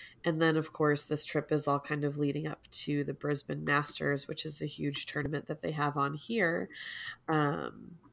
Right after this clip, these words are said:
and it actually moved because there are so many people who are playing. It's gonna be at, um,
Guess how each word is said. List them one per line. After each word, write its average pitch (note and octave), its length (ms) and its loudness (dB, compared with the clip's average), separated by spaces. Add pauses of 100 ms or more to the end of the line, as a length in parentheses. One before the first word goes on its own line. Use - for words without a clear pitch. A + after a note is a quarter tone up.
(180)
and D3 640 0
it D#3+ 80 4
actually D3+ 520 0
moved G#3+ 600 2
because D#3+ 260 -2
there D#3 120 6
are D#3 60 2
so - 160 -4
many D#3 200 0
people - 320 -2
who D#3 120 0
are D#3 100 0
playing. D3 580 -2 (480)
It's D#3 180 -4
gonna D3 200 2
be D3 420 0
at, - 720 -2
um, D#3 480 -2